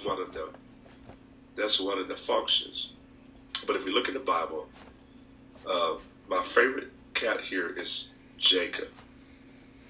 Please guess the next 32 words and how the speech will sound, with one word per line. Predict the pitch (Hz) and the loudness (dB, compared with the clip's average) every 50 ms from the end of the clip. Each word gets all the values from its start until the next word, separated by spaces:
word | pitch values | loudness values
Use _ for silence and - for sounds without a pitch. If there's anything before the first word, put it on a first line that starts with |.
| - - - - - - - - | -20 -20 -20 -20 -20 -20 -8 0
Jacob | - 107 110 113 - 139 | 4 4 4 4 4 0
is | 143 139 - 131 | -2 -2 0 0
at | 123 - - - | 0 0 -2 -6
Bethel, | - - - - - 104 92 92 - - | -8 -8 -4 -2 0 0 2 0 -2 -2
right? | 80 82 87 92 98 - | -2 -2 -2 -2 -2 -4
It | - - - - - - - - - - - - | -10 -16 -20 -20 -20 -20 -20 -20 -20 -16 -6 2
was | - - | 4 4
called, | - - - - - - - - - - - - - - - - - - - - - - | 6 8 8 6 6 4 2 -4 -10 -18 -20 -20 -20 -20 -20 -20 -20 -20 -20 -12 -4 0
uh, | 90 - 98 98 95 95 - - | 2 2 2 2 0 -2 -4 -4
Luz | 95 95 92 104 - - - - - - - - - | -4 0 6 8 8 8 8 6 2 -4 -6 -8 -10
at | - - - | -10 -12 -12
the | - - | -16 -18
first, | - - - 92 92 87 82 80 - - - - - - - - - - - - - - - - - - | -12 -4 -2 -2 -2 -2 -4 -4 -6 -8 -8 -10 -14 -18 -20 -20 -20 -20 -20 -20 -20 -20 -20 -16 -10 -8
uh, | - 87 85 | -6 -4 -4
which | 95 92 - - | -2 -2 -2 -2
means | 98 95 92 - | -2 -4 -4 -4
the | 92 90 | -6 -6
almond | 92 95 92 92 87 87 82 80 | -4 -2 0 0 -2 -2 -6 -8
grove. | 80 80 78 73 76 - - - - - - - - - - - - - - - - - - - - - - - - - - - - - - | -6 -6 -6 -6 -6 -8 -12 -14 -18 -18 -18 -18 -20 -20 -20 -20 -20 -20 -20 -20 -20 -20 -20 -20 -20 -20 -20 -20 -2 0 0 0 0 4 4
But | - - 117 | 4 6 8
what | 120 - 135 | 6 6 4
he | 123 110 98 - - | 2 0 -4 -4 -6
doesn't | - 113 113 - 95 95 92 - - | -4 -2 -2 -2 -4 -6 -10 -6 -4
know, | - - 151 127 110 | -2 -2 -2 -2 -4
he's | 101 110 107 101 95 90 - | -6 -8 -8 -8 -10 -10 -8
in | 110 113 104 | -6 -4 -4
a | 95 90 - - - | -6 -8 -10 -12 -6
plot | - - - - - | 0 0 2 2 2
of | 101 - - | -2 -6 -8
place | - - 123 117 113 110 - - | -4 -2 0 0 0 0 -2 -2
where | 95 92 - - - | -2 -2 -4 -4 -2
Abraham | - - 139 143 143 - - 98 92 - - 82 82 | 0 0 2 2 0 -2 -2 -4 -4 -4 -4 -4 -6